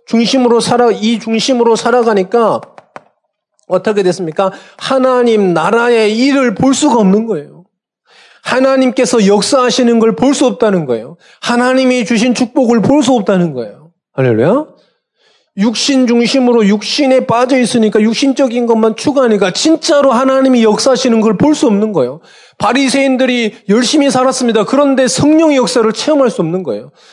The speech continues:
율법주의자들이 법을 지키면서 살았습니다. 그런데요, 성령의 역사를 체험하지 못한다니까요.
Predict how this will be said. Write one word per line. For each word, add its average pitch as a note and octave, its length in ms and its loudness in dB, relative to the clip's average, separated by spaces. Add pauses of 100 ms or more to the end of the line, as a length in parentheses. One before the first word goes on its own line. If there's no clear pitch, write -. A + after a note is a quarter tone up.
(200)
율법주의자들이 C4+ 1000 0
법을 C4+ 300 0
지키면서 C4 480 0
살았습니다. A#3+ 600 0
그런데요, C4 580 2 (200)
성령의 D#4 580 2
역사를 A#3+ 340 0
체험하지 B3+ 500 0
못한다니까요. E3+ 760 -6